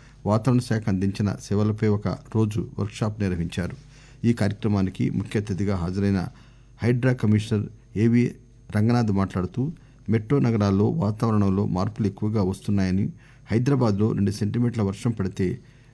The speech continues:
నగరం మొత్తం మునిగే పరిస్థితి ఉందని అన్నారు. రాష్ట్రంలో కాంగ్రెస్ ప్రభుత్వం ఏర్పాటైన తర్వాత రైతుల పరిస్థితి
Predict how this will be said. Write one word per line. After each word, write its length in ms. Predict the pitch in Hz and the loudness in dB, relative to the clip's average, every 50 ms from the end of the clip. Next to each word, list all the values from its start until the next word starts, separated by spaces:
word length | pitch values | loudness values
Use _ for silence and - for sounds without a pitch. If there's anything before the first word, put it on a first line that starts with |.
| - - - | -14 -4 -2
నగరం 340 | 110 113 123 135 143 135 127 | 0 2 2 4 4 4 2
మొత్తం 380 | 117 107 - - 120 104 87 - - - | 2 0 0 0 2 2 0 0 -4 -2
మునిగే 260 | 92 107 107 110 110 107 | 0 2 2 4 2 0
పరిస్థితి 440 | 107 110 107 104 - - - 117 | 0 -2 -4 -4 -6 -6 -4 -2
ఉందని 420 | 95 92 104 104 120 107 104 87 - - | 0 2 2 2 4 2 2 0 0 -2
అన్నారు. 360 | 87 87 90 92 90 82 78 - - - - - - - - - - - - - - - - - - - - - - - - - - - - - - - - | -2 0 0 0 0 -2 -6 -10 -16 -20 -20 -20 -20 -20 -20 -20 -20 -20 -20 -20 -20 -20 -20 -20 -20 -20 -20 -20 -20 -20 -20 -20 -20 -20 -20 -20 -20 -6 0
రాష్ట్రంలో 460 | 120 120 127 135 135 - - 147 147 | 4 4 4 4 4 4 4 4 4
కాంగ్రెస్ 500 | 147 - 131 123 135 135 147 151 147 - | 4 4 2 2 4 4 2 2 0 2
ప్రభుత్వం 400 | - 120 123 123 - 131 131 117 - - | 2 2 2 2 0 0 0 0 0 0
ఏర్పాటైన 480 | 107 107 107 107 110 110 104 110 104 101 | 0 0 0 0 -2 -2 0 0 0 0
తర్వాత 440 | 104 104 98 98 98 98 98 - | 0 0 0 2 0 0 0 0
రైతుల 460 | 117 113 - - 104 110 117 - - - | -2 -2 0 0 0 0 0 0 -2 -4
పరిస్థితి 540 | - 110 107 - - - - 104 92 - | -2 -2 -4 -4 -4 -2 -2 0 0 -2